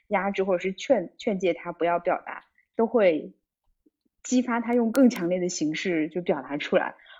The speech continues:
后来我就换了，换了方式，就是每次先听他说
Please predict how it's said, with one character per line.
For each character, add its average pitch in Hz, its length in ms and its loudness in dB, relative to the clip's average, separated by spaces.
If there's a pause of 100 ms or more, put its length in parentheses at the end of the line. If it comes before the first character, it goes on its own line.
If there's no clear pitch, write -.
(100)
后 - 140 -2
来 196 100 6
我 170 140 4
就 147 380 -2
换 185 260 0
了， 151 400 -2 (140)
换 202 100 0
了 185 60 0
方 180 260 0
式， 175 140 -4
就 170 100 -6
是 175 60 -2
每 147 120 0
次 165 120 -10
先 190 240 -4
听 175 200 -6
他 151 240 -10
说 117 360 -12